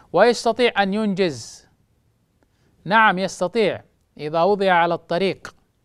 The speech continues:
وبط-، وبطبيعة الحال فإن الناس يتفاوتون في ذلك. العناية بالشباب والعناية في الفتيا-، بالفتيان والأطفال في وقت مبكر، وتغذيتهم بالإيمان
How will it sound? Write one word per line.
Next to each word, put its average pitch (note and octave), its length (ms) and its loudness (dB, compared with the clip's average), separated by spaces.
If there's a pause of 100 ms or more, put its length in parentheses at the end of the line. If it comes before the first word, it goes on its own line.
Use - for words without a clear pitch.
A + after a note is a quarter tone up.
(520)
وبط-، F#3 380 -6
وبطبيعة F3 680 -2
الحال D3+ 360 -4
فإن D#3 280 -10
الناس D3 400 -8
يتفاوتون C#3 840 -10
في B2+ 180 -18
ذلك. C3 500 -12
العناية D#3+ 640 -4 (640)
بالشباب D3+ 580 -2
والعناية D3 520 -6
في - 160 -14
الفتيا-، D#3 500 -6
بالفتيان D#3+ 640 -6
والأطفال D#3 540 -8
في D#3+ 340 -8
وقت G3+ 300 -6
مبكر، E3+ 640 -6 (600)
وتغذيتهم E3 640 -6
بالإيمان F3 640 -4